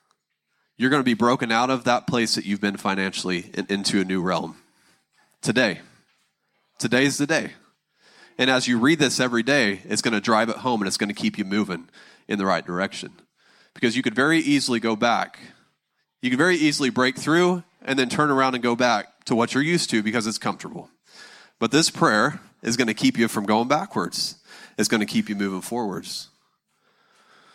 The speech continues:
I fully expect incredible financial miracles to break out of this place after today. Somebody came and gave me a hundred thousand dollars, and guess what?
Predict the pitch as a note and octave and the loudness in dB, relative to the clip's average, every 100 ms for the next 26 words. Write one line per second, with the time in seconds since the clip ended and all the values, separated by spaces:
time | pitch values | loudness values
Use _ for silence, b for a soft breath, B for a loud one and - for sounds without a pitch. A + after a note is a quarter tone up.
0 | B B B _ D#3 G#3 - F3 C#3+ A2+ | B B B _ 0 2 4 4 6 4
1 | - - C#3 B2+ A2 A2 - D3 D#3 D3 | 0 0 2 2 -2 -6 0 2 4 2
2 | C3+ - B2+ A#2 A#2 C#3+ D3 - A2 G2 | 0 0 -2 0 0 0 0 -2 0 -2
3 | - G2+ A#2 A#2 G2+ F#2+ F2+ - - F#2 | -4 0 4 4 0 -4 -4 -6 -6 0
4 | G2+ G#2 G2+ G2+ F2 E2 - - - D#2 | 2 2 2 0 0 -4 -4 -4 -4 -4
5 | - F#2+ - E2 G2+ E2+ D#2 E2 _ _ | 0 -2 -2 -6 -6 -6 -8 -10 _ _
6 | _ _ _ _ _ b b b b b | _ _ _ _ _ b b b b b
7 | b b - A#3 A#3+ A#3+ A#3 - A#3+ A#3 | b b -2 -2 2 0 0 0 0 2
8 | A3 G#3+ A3+ G#3 G3+ G3+ D#3 A#3+ A3+ G3+ | 0 0 0 0 0 0 0 0 -2 -2
9 | G#3 G3+ G#3+ F#3 G3+ G#3 G3+ F#3+ F#3 G#3+ | -2 0 -2 -4 -2 0 -2 -6 -8 -8
10 | G#3+ A#3 C4 B3 | -6 -4 -4 -6